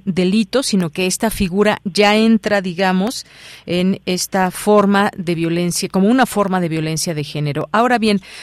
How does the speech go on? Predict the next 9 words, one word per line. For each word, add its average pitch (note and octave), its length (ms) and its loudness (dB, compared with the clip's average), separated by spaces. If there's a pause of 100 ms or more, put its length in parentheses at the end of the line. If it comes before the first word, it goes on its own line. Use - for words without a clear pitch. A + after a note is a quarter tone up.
(100)
para G3 340 2
ir A#3+ 200 -2
entendiendo G3 520 0
esto, F3 300 -4
estábamos G3+ 640 -2 (280)
diciendo F#3+ 600 0
al F3 160 -2
inicio G3+ 480 2
que, E3 420 -2